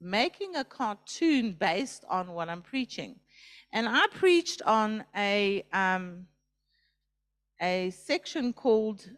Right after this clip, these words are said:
um, Shoftim, which comes from the word sh-, um, Shafat, which is a judge. Okay,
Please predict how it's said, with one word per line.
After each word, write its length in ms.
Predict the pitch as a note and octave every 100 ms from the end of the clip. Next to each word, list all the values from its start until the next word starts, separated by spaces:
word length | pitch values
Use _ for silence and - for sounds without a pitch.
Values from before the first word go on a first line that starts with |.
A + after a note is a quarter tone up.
| _
um, 380 | F#3 F#3 F3 D#3+
Shoftim, 800 | - - G#3+ - - C#4+ A#3+ C4 G4+
which 300 | A#3 G3+ -
comes 300 | - A#3 A#3+
from 240 | A#3+ G#3+ - _
the 160 | F#3+ F3+
word 320 | F#3+ B3 G3+
sh-, 100 | - -
um, 480 | F3+ E3+ E3 E3 - _ _ _ _ _ -
Shafat, 640 | A3 F#3+ - B3+ D#4+ -
which 260 | G3+ - -
is 360 | F3 F3 - _ _
a 300 | E3 D#3+ D#3 F3 _ _ _ -
judge. 540 | F#4+ - - - - _ _ -
Okay, 320 | F#3+ G3+ -